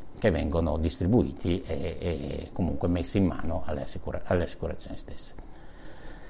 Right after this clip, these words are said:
Eh, in generale, eh,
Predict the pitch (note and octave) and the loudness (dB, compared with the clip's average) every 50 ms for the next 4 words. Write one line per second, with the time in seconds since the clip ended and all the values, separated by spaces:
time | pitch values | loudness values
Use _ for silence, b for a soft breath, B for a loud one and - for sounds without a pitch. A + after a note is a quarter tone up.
0 | B B B - - - F#2 F2+ F2 - - - C#3+ D#3 D#3+ C3+ A#2+ C#3 B2+ A#2 | B B B -2 0 2 2 2 2 4 8 10 12 12 12 12 12 12 12 12
1 | A2+ A2 G2+ F2+ E2 E2 E2+ E2+ E2+ D#2 - B B B B B B B - G2 | 12 10 10 10 8 8 6 4 4 2 0 B B B B B B B 0 2
2 | F2+ F2 E2 E2 E2 D#2+ D#2+ D#2 E2+ | 4 4 4 4 2 2 2 0 0